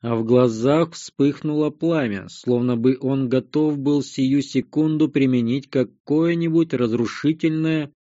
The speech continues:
огненное заклятие из своего богатого арсенала. "Роджер, прекратите!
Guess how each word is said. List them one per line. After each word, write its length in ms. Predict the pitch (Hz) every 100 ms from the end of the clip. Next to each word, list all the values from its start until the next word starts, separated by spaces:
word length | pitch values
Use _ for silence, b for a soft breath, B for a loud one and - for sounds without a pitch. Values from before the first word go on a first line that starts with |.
| _
огненное 680 | - 190 190 202 196 196 196
заклятие 840 | 180 190 196 175 120 98 - 98
из 240 | 98 107 -
своего 440 | 110 110 107 139
богатого 600 | 143 127 110 110 120 117
арсенала. 720 | 117 - 131 113 104 92 87 _ _ _ _ _ _ _ _ _ _ _ _ _ -
"Роджер, 480 | 151 165 - 131 -
прекратите! 840 | 151 170 185 185 139 110 101